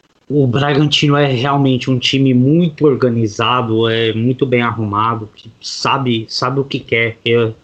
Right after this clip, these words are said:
o importante pra mim é, é, no clube é isso: é o clube saber o que quer, ele ter projeto e tá firme nesse projeto.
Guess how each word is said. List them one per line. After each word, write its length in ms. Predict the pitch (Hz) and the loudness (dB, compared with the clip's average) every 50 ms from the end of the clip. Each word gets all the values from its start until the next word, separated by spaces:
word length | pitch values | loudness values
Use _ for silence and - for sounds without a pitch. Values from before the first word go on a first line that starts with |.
| _ _ _ _ - | _ _ _ _ 0
o 120 | 147 147 | 0 0
importante 600 | 151 147 - 165 143 - 139 135 143 139 139 - | 2 2 0 0 0 0 0 -2 0 -2 -4 -6
pra 160 | - 123 117 | -4 -2 -2
mim 260 | 113 113 120 131 139 | 0 0 0 0 0
é, 440 | 135 135 131 131 135 131 123 123 120 | 0 0 -2 -2 -2 0 0 0 0
é, 40 | 117 | 0
no 180 | 117 120 123 120 | 0 0 -2 -2
clube 320 | 120 - - 127 131 131 | -2 -2 -2 0 2 2
é 100 | 135 127 | 2 2
isso: 360 | 120 113 110 110 - - - 135 | 0 0 -2 -4 -6 -6 -6 -6
é 40 | 120 - - - _ - - _ _ - | -6 -8 -12 -16 _ -20 -20 _ _ -12
o 80 | 131 | -12
clube 260 | 123 - 147 143 156 | -6 -6 -2 -2 -2
saber 460 | 156 - - - 151 143 135 131 143 147 | -2 -2 -2 -2 -2 -2 0 2 2 2
o 60 | 147 | 2
que 160 | 147 - - | 0 -6 -10
quer, 240 | - - 117 113 117 | -4 -2 0 0 0
ele 120 | 113 113 | -2 -4
ter 220 | - - 135 131 - | -4 -6 -6 -6 -4
projeto 680 | 135 123 117 113 110 - 123 127 127 127 - 127 127 - _ _ | -2 0 0 0 0 0 0 0 0 -2 -4 -8 -12 -12 _ _
e 120 | - 135 | -10 -10
tá 180 | 131 - 135 123 | -6 -4 -4 -4
firme 340 | - - - 147 143 139 135 | -4 -4 -4 -2 -2 0 0
nesse 240 | 127 123 117 - - | -2 -4 -4 -6 -8
projeto. 500 | - 120 113 104 - 113 107 104 - _ | -6 -4 -4 -2 -2 -2 -4 -4 -8 _